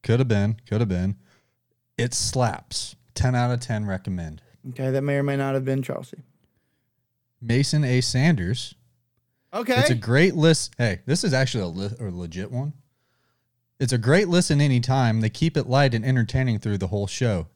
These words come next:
Speaker 1: It's jam-packed with ri-, with a wide range of topics and take, and takes to keep you engaged.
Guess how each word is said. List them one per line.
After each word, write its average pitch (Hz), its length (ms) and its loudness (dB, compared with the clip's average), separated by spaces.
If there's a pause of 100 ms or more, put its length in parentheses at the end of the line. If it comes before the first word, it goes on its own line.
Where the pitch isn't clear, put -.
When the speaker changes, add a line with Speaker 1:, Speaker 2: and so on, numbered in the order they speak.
Speaker 1:
It's 110 180 -4
jam-packed 143 640 0
with 95 200 -4
ri-, 101 240 -4
with 101 260 -2
a 92 60 -4
wide 139 460 0
range 143 320 0
of 123 80 -4
topics 98 540 -6 (360)
and 123 120 0
take, 156 340 0 (460)
and 104 180 0
takes - 360 0
to - 180 -2
keep 131 320 0
you 120 120 4
engaged. 98 580 -2